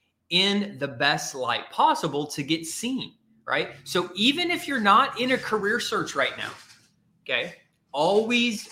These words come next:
always, always be prepared. And starting with that LinkedIn resume, cleaning up your, your social media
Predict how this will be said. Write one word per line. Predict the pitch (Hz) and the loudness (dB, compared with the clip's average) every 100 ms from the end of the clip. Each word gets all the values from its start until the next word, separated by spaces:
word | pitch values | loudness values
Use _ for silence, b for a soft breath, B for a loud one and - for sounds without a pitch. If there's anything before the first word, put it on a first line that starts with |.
| - | -4
always, | 147 185 196 208 208 175 - | -2 0 -2 -2 -2 -4 -8
always | 143 160 170 185 175 151 | -2 0 2 0 -2 -6
be | 120 160 | -4 -4
prepared. | 165 170 - 120 113 117 b b b | -2 -4 -2 -2 -2 -6 b b b
And | 143 139 | -2 -2
starting | - - 269 311 170 139 143 | -4 0 0 2 0 0 -6
with | 135 147 | -8 -2
that | 156 143 147 | 2 2 0
LinkedIn | 190 214 - 185 180 170 | -4 -4 -2 0 0 -2
resume, | 165 185 170 170 165 | -2 -2 0 0 0
cleaning | 165 190 220 196 | 0 -2 -2 -2
up | - | -2
your, | 147 147 151 | -2 -2 -4
your | 135 135 123 | -6 -8 -8
social | - 190 - | -6 -6 -2
media | 156 165 165 151 | -2 0 2 2